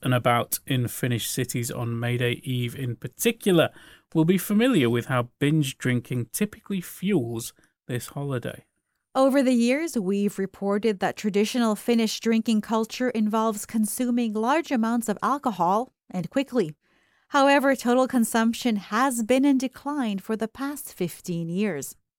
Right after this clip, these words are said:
Speaker 1: There are signs that excessive drinking here is declining, especially among young people. Today, Finland is home to lots of people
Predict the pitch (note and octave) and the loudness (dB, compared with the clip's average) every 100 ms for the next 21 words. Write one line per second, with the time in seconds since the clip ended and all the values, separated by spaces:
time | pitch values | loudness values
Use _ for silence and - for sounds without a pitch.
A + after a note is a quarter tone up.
0 | _ _ - F#3+ A#3+ - D#3 C3 D#3+ F#3 | _ _ 2 4 4 4 2 2 2 -2
1 | - A#2+ B2+ - - C#3+ - C3+ A#2+ C3+ | -4 -4 -4 -4 -2 -2 -2 -4 -4 -2
2 | A#2+ A#2 B2+ A#2 A2+ A#2+ C3+ D3+ C#3 C3+ | 0 0 -2 -2 -2 -2 -2 -4 -4 -6
3 | - - - - G#3+ A#3+ E3 A2 - - | -4 -8 -8 -6 -2 2 2 2 -2 -18
4 | - _ - - - D#3 - D#3 D3+ - | -20 _ -4 -4 0 0 2 0 0 0
5 | D#3 C3+ A#2 A2+ A2+ A2 G#2 - E3+ F3 | 0 2 0 -2 -2 -4 -6 -2 0 2
6 | - A2 - _ - _ _ - A#2 B2 | 0 -2 -4 _ -20 _ _ -8 0 2
7 | A2+ - A#2+ A#2 A2+ A#2 A2 - B2 A#2+ | 2 0 0 0 0 0 -2 -2 -2 0
8 | B2+ B2 G3+ - G#3 D3+ C3+ D3 | 0 0 0 0 0 -2 -2 -6